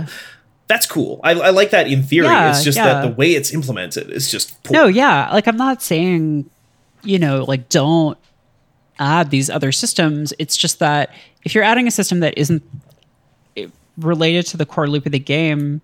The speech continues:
Speaker 2: then either you have to make it compelling enough that people want to do it,
Speaker 1: Right.
Speaker 2: um,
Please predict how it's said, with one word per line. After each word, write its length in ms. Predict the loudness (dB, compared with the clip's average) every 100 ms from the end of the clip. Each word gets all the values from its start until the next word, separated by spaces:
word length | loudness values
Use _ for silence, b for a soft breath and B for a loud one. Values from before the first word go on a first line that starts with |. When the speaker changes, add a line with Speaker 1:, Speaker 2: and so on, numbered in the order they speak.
| _ _ _ -6
Speaker 2:
then 400 | 0 0 0 -2
either 300 | -2 0 2
you 140 | 2 0
have 160 | -2
to 80 | -2
make 180 | -2 -2
it 100 | -4
compelling 600 | -4 -4 -2 -2 0 0
enough 400 | 0 0 -2 -8
that 140 | -8 -4
people 300 | -2 -2 -2
want 240 | -2 -4 -4
to 100 | -6
do 260 | -4 -2
it, 240 | 0 -2 -6 B B B B _
Speaker 1:
Right. 140 | -4 -2
Speaker 2:
um, 400 | -2 -4 -4